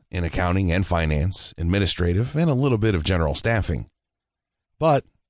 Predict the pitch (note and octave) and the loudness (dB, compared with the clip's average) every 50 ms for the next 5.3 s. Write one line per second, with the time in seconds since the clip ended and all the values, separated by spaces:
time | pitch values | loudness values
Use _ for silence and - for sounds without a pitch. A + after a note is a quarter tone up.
0 | _ _ - G2 G2+ - G3+ G3 A#2+ F#2 E2+ - - - - - _ _ _ _ | _ _ -8 -4 0 4 4 4 4 4 2 0 0 0 -2 -6 _ _ _ _
1 | _ _ - A#2+ C3+ C#3+ C3+ - F#3 F#3 F3+ F3 - - B2+ - - B2+ A#2 - | _ _ -4 0 0 0 0 0 0 0 0 0 0 -2 -2 0 0 0 0 0
2 | - A2+ G2 F2 E2 E2+ E2+ F2+ G#2+ A#2 A2 G2 F#2+ - - D#3+ D#3 A#2 G2 C3 | 2 0 2 2 2 2 2 2 2 2 0 -2 -2 -2 -2 0 2 2 4 2
3 | - F3+ - - - D#2+ - - C#3+ C3 F2 A#1+ G1+ - - _ _ _ _ _ | 2 2 0 -2 0 0 2 2 2 2 0 -2 -4 -10 -16 _ _ _ _ _
4 | _ _ _ _ _ _ _ _ _ _ _ _ _ _ _ _ _ _ _ - | _ _ _ _ _ _ _ _ _ _ _ _ _ _ _ _ _ _ _ -4
5 | - A2 G#2+ G#2 G2 F#2+ | -2 0 2 2 0 -2